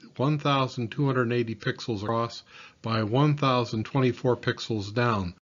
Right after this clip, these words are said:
for a total of one million three hundred and ten thousand seven hundred and twenty total pixels on the screen. Typically, commercial computer screens display one million pixels, which is the screen density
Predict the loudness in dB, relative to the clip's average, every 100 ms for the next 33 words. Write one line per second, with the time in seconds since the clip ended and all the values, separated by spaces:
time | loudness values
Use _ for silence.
0 | _ 0 0 4 6 6 6 4 2 4
1 | 6 6 4 4 2 -2 2 4 4 4
2 | 2 2 -2 2 2 2 -2 _ _ _
3 | 2 4 2 2 0 -2 -6 _ -4 0
4 | 2 2 2 2 2 0 -2 -2 0 0
5 | 2 2 2 2 0 0 -2 -2 0 0
6 | -2 -2 -2 0 0 -4 -10 _ _ _
7 | -20 -20 -2 0 2 0 0 0 -2 -4
8 | _ _ _ _ _ -4 2 4 4 6
9 | 4 4 2 4 4 4 0 -2 0 0
10 | -2 -4 -4 0 4 4 4 4 4 4
11 | 4 2 0 0 -2 -2 -8 -10 -4 -4
12 | 0 4 4 4 0 -4 -2 2 4 4
13 | 4 0 -2 -4 -2 -2